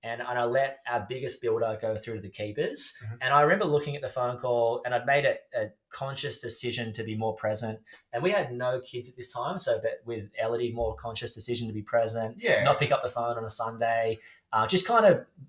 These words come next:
Speaker 1: bit of boundaries, I think a
Speaker 2: Mm-hmm.
Speaker 1: bit of healthy boundaries,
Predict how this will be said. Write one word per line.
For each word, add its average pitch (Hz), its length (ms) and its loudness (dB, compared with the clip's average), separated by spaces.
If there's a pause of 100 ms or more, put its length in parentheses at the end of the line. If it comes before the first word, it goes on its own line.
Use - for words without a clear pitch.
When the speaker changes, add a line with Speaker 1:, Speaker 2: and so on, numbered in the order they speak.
(100)
Speaker 1:
bit 160 140 4
of 147 160 -2
boundaries, 147 560 6
I 156 40 2
think 147 160 -2
a 147 40 -2
Speaker 2:
Mm-hmm. 135 60 -2
Speaker 1:
bit 135 80 0
of 131 60 0
healthy 131 400 -2
boundaries, 143 720 -2